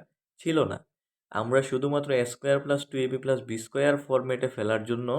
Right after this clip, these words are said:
এখানে আমরা বি স্কয়ার কিন্তু দিতে বাধ্য হয়েছি, তাই না? তাহলে এই বি স্কয়ারটা কিন্তু আগের লাইনে ছিল না, এটা অতিরিক্ত লিখেছি আমরা, তাহলে এটা আমাদের মাইনাস করে দিতে হবে। এই কারণে আমরা এখন কি করলাম? আমরা এখন যেহেতু এটা প্লাস বি স্কয়ার,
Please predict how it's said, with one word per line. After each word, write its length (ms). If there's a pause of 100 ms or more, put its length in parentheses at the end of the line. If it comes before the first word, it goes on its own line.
(920)
এখানে 360
আমরা 200
বি 200
স্কয়ার 400
কিন্তু 220
দিতে 260
বাধ্য 300
হয়েছি, 400
তাই 140
না? 120 (720)
তাহলে 200
এই 140
বি 120
স্কয়ারটা 340
কিন্তু 180
আগের 240
লাইনে 260 (120)
ছিল 260
না, 120 (380)
এটা 160
অতিরিক্ত 480
লিখেছি 440
আমরা, 260
তাহলে 340
এটা 160
আমাদের 260 (420)
মাইনাস 340
করে 160
দিতে 200
হবে। 220 (480)
এই 140
কারণে 260
আমরা 200
এখন 180
কি 120
করলাম? 320 (560)
আমরা 360
এখন 280 (840)
যেহেতু 220
এটা 140
প্লাস 300
বি 100
স্কয়ার, 320